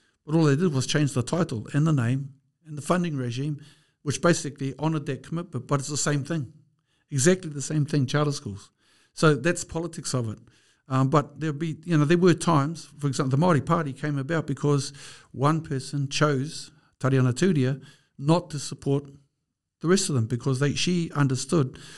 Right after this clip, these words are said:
that, um, the law at the time was to take away, uh, a, uh, two things. One is the right for Māori to go to court to test ownership of the foreshore and seabed.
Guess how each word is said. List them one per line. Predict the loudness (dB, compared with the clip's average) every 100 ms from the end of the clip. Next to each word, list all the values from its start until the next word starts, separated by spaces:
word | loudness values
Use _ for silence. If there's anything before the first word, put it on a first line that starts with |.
| -20 -20 -20 -6
that, | 2 2 0 -14 _ _ _ _ -6
um, | 0 2 0 -2 0
the | 4
law | 6 4 2
at | -2
the | -8
time | -6 -4
was | -4 -8
to | -6
take | 0 0 0
away, | -4 -4 -4
uh, | -6 -10 -4
a, | 0 2 0 -4 -10
uh, | -10 -6
two | 0 0
things. | 2 0 2
One | 2 2 -4 -16 -6
is | 0
the | 4
right | 4 4 2
for | -6
Māori | -4 -2 -4
to | -6
go | -6
to | -6
court | -6 0 0 0
to | -4
test | -2 0 0 0
ownership | 2 4 0 -4
of | -4
the | -4
foreshore | -2 -4 -2 -2
and | 0
seabed. | 0 0 -2 -2